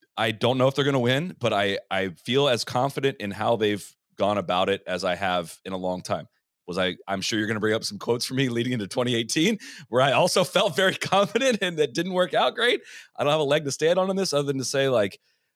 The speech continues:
I, I'm willing to give this group a shot at, I, I don't wanna, I don't wanna, like, pin the Tiger Phil era of Ryder Cups on this group of guys. I, I just think that that's a little unfair weight. I'm sure they're gonna feel it, but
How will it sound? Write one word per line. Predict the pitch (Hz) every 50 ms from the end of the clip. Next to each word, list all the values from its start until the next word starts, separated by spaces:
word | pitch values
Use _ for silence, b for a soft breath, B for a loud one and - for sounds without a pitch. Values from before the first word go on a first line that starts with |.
| _ _ _ -
I, | 110 113 123 127 117
I'm | - 110 110 110
willing | 113 113 123 135 135 131
to | 127
give | 107 117 113 110
this | 110 117 117
group | - - 117 117 - 92
a | 98
shot | - - - 101 98 98 95 -
at, | 98 95 90 - -
I, | 101 113
I | 110 135
don't | 143 180 190
wanna, | 190 175 180 -
I | - 135
don't | 143 165 170 160
wanna, | 151 143 139
like, | 131 127 110 98 - - _ 104 _ _ _ -
pin | - 135 135 139 143 139 143 139 139 _ _ _ _ _ _ _ _
the | -
Tiger | 101 - - 127 123 131 123 123
Phil | 110 - - 120 117 117 120 -
era | 104 104 107 107 110 113
of | 117 95 98 95 92
Ryder | 95 95 101 104 104
Cups | - - 113 104 - - - - -
on | 95 95 98 98 95 90
this | 85 92 90 -
group | - 92 82 76
of | 85 76
guys. | - 78 64 60 - - - - _ _ -
I, | 85 85
I | 82 98 98
just | 90 95 95 - -
think | 98 92 -
that | 98 80
that's | 95 90 - -
a | 90
little | 85 92 98 98 101 -
unfair | 92 92 90 - - 95 87 85
weight. | 82 85 85 80
I'm | 95
sure | 95 - 127 117
they're | 123 117
gonna | 117 113
feel | - - - 110 120 131 143
it, | 143 - - -
but | 98 90